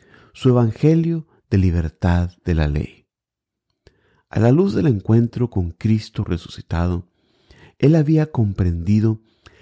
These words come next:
que en el momento del paso al evangelio de Jesucristo, a los paganos ya no les eran necesarias la circuncisión, las leyes sobre el alimento y sobre el sábado,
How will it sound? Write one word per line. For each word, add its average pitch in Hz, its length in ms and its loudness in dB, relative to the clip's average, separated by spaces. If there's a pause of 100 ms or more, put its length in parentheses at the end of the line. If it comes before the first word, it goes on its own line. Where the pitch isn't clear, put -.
(180)
que 120 100 0
en 120 80 6
el 117 100 6
momento 131 580 0
del 113 200 -2
paso 123 400 -4
al 120 80 -2
evangelio 117 600 -4
de 90 120 -6
Jesucristo, - 800 -6 (380)
a - 100 -4
los 87 220 -4
paganos 120 640 0 (500)
ya 143 220 2
no 160 100 2
les 143 240 -4
eran 139 280 2
necesarias 135 760 -2 (380)
la 92 100 -2
circuncisión, 98 1040 -2 (480)
las 120 280 0
leyes 139 440 2
sobre 98 280 0
el 90 60 0
alimento 85 640 0
y 82 60 -4
sobre 73 280 -6
el 71 40 -6
sábado, 117 560 0